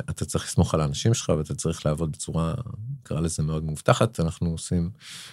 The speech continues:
הרבה מאוד פגישות על ארכיטקטורה של תוכנה, ויש לנו, אה, נקרא לזה, כמה מוחות מאוד חריפים בת-,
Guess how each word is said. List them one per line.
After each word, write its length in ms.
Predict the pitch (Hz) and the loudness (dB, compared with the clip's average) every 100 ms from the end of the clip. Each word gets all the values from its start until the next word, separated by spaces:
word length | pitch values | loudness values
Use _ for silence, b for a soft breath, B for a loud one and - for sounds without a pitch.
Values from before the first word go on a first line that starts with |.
| B | B
הרבה 340 | - 73 92 104 | -4 4 8 10
מאוד 180 | 98 85 | 8 6
פגישות 360 | 85 - 90 | 2 4 4
על 60 | 85 | 4
ארכיטקטורה 640 | 71 - - - - 82 | 2 -2 -8 -6 -2 0
של 140 | 73 - | 0 -4
תוכנה, 420 | - - 92 90 80 | -8 2 4 6 4
ויש 240 | 78 - | 0 -2
לנו, 220 | 80 80 85 - 85 87 | -2 -2 -4 -8 -10 -12
אה, 40 | - - | -14 -18
נקרא 240 | - 80 | -6 -4
לזה, 340 | 80 82 76 71 113 - | -2 -2 -4 -4 -6 -4
כמה 200 | 92 85 | 0 2
מוחות 400 | 80 73 95 92 | 2 0 0 0
מאוד 160 | 82 80 | 0 2
חריפים 440 | 82 71 - 87 | 0 0 2 4
בת-, 200 | 76 - | 2 -2